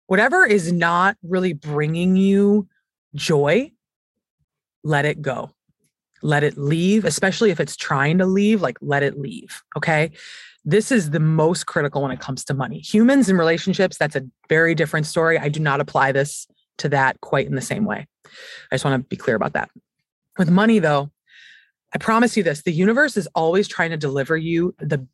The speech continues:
best, okay? Not only the biggest opportunities with the most money, quote unquote, but, like, the most aligned, the partnerships, the opportunities, the career upgrades or promotions that are going to bring you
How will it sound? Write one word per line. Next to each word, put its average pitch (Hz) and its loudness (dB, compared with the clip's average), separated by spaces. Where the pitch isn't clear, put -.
best, - -8
okay? 160 0
Not 226 2
only 359 4
the 277 2
biggest 165 -2
opportunities 214 0
with 165 -4
the 160 -8
most 147 -4
money, 147 0
quote 160 -2
unquote, 165 0
but, 226 4
like, 208 2
the 220 6
most 247 4
aligned, 175 -2
the 196 0
partnerships, 220 0
the 190 0
opportunities, 175 0
the 175 -2
career 175 2
upgrades 165 0
or 147 -6
promotions 160 0
that 185 2
are 180 2
going 202 2
to 190 -4
bring 185 2
you 160 0